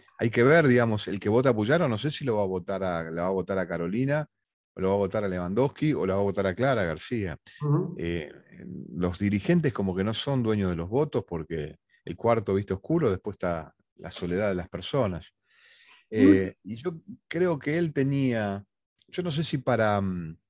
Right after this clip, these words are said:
Speaker 1: para senador, pero él tiene una fisonomía de dirigente político que todavía no conoce el techo y que lo va a explorar, eh, lo va a explorar, lo va a explorar y le da el cuero para explorarlo también.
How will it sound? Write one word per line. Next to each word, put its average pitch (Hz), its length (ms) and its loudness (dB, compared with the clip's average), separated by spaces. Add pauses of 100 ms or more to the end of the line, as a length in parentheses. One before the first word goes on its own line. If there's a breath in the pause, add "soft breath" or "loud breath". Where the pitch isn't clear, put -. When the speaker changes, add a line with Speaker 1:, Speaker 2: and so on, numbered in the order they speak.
(1160)
Speaker 1:
para 101 180 0
senador, 101 720 2 (580)
pero 120 180 0
él 135 120 2
tiene 135 180 0
una 123 140 2
fisonomía 113 600 0
de 113 60 2
dirigente 107 440 -2
político 104 540 -4
que 92 80 -6
todavía 95 380 -2
no 101 120 -4
conoce 92 320 -2
el 85 80 -6
techo 104 360 -2
y 92 100 -2
que 76 360 -6 (200)
lo 85 120 -6
va 90 80 0
a - 40 -4
explorar, 90 520 -4 (400)
eh, 73 600 -16
lo 78 120 -10
va 92 60 -2
a 95 40 -2
explorar, 92 500 -4 (200)
lo 87 140 -16
va 92 80 -6
a - 20 -8
explorar 104 360 0
y 131 80 0
le 101 100 2
da 113 100 4
el 110 100 0
cuero 143 320 0
para 90 160 -4
explorarlo 87 520 -14
también. 87 280 -20